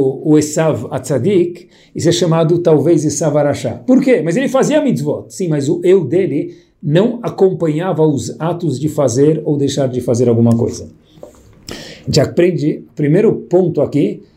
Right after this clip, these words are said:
quanto relevante é que a parte interna, no hebraico, pnimi da pessoa, é importante quanto nós temos que dar ouvidos ao que a gente tem dentro de cada um de nós. O eu da pessoa é o total das ações com o que tem dentro.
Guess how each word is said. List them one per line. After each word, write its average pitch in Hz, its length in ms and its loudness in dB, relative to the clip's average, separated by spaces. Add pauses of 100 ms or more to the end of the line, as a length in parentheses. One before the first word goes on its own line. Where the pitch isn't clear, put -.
(300)
quanto 233 380 2
relevante 160 800 2
é 156 240 0
que 151 120 -6
a 143 40 0
parte - 420 -2
interna, 151 540 0
no 131 120 -4
hebraico, 147 540 -4
pnimi 170 540 2
da 156 120 2
pessoa, 156 680 0 (680)
é 156 120 -2
importante 180 580 2
quanto 220 320 0
nós 190 220 -2
temos 185 280 0
que 160 120 0
dar 180 320 0
ouvidos 165 880 -2
ao 170 180 -2
que 175 100 -2
a 165 60 2
gente 156 320 0
tem 165 240 2
dentro 151 360 2
de 147 100 -2
cada 139 280 2
um 139 100 0
de 131 100 0
nós. - 460 -4 (760)
O 170 320 2
eu 262 260 2
da 185 140 -8
pessoa 202 500 -6
é 214 40 -2
o 196 100 -4
total 180 460 -6
das 151 240 -4
ações 214 600 -2
com 220 180 -4
o 196 40 -2
que 208 140 -4
tem 190 220 0
dentro. 117 480 -4